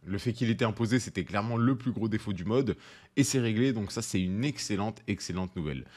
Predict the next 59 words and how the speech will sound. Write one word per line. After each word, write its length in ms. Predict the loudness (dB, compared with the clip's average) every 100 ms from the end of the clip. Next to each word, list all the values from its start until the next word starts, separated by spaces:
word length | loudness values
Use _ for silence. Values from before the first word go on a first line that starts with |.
| -20 -8
Donc 100 | -4
je 60 | 0
vous 60 |
montre, 220 | 0 0 2
hein, 80 |
rapidement, 360 | 2 2 0 0
on 180 | 2 2
a 80 | 2
quelques, 280 | 0 2
euh, 260 | 2 4 2
datas 320 | 0 0 0
également 380 | 2 0 0 -2
pour, 260 | -2 -2 0
euh, 100 | -2
ce 200 | -4 -4
mercredi 380 | -2 0 0
midi. 340 | 0 0 0 -2 -6 -20 -14
Donc 100 | -6
comme 80 | -2
vous 60 |
pouvez 120 | 0
voir 160 | 2 2
ici, 180 | 2 0
on 120 | 2
a 80 | 2
le 260 | 2 2
coup 220 | 2 -2 -4
de 60 |
dinde 280 | 0 0 2
de 80 | 0
l'anniversaire, 600 | 0 0 -2 2 0 0
ça 200 | -2 0
y 140 | 2
est, 120 | 2 0
qui 200 | -2 -2
est 60 |
dans 100 | -2
la 100 | -2
base 200 | 0 -2
de 80 | -2
données, 240 | 0 2
les 80 | 2
gars. 140 | 4 4
Donc 180 | 2
ça 140 | 0 0
va 80 | 0
arriver 300 | -2 -2 -4
très, 420 | -4 -2 2 2
très, 260 | 0 0 0
très, 220 | 0 -2
très 180 | 0 0
vite, 240 | 0 -2
hein, 80 | -2
le 120 | -2
sixième 300 | -2 -2 -2
anniversaire, 380 | 0 0 2 0
vous 120 | 0
le 80 | -2
savez. 380 | 2 2 2 -2